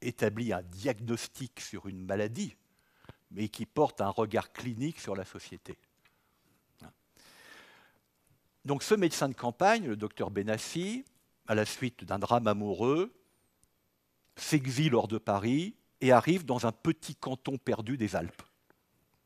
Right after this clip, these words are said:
où là, il constate un état sanitaire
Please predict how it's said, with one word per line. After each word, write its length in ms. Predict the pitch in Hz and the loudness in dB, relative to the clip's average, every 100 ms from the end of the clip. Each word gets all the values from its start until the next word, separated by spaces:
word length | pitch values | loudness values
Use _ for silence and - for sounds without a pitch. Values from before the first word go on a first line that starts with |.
| _ _ _ _ _ _ _ _ _ _ _ _ _ _ - - | _ _ _ _ _ _ _ _ _ _ _ _ _ _ -20 -6
où 140 | 139 151 | 4 8
là, 200 | 262 - | 8 6
il 160 | 151 151 | 0 -2
constate 460 | - 147 - 214 - | 0 -2 2 2 6
un 140 | 117 | 6
état 280 | 139 - 151 | 4 2 0
sanitaire 760 | - 131 127 131 - 190 208 | 2 2 2 -2 0 0 -2